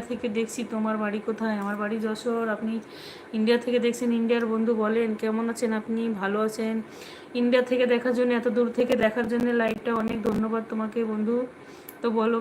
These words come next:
কেমন আছেন? শিল্প জীবন, ভাবি গো, আরে ও ভাবি, শুনছো নি গো? তোমার কি বিয়ে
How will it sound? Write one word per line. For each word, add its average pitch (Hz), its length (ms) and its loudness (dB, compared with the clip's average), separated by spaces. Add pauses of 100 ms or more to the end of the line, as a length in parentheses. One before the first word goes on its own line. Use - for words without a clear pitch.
কেমন 220 300 0
আছেন? 220 220 0 (120)
শিল্প 233 260 -2 (180)
জীবন, 233 360 4 (2500)
ভাবি 226 340 -2
গো, 277 140 6 (320)
আরে 226 200 2 (200)
ও - 20 0 (160)
ভাবি, 233 320 -2 (600)
শুনছো 233 340 0 (100)
নি 247 160 -2
গো? 254 140 4 (220)
তোমার 226 260 0 (120)
কি 247 100 -4 (140)
বিয়ে 226 220 0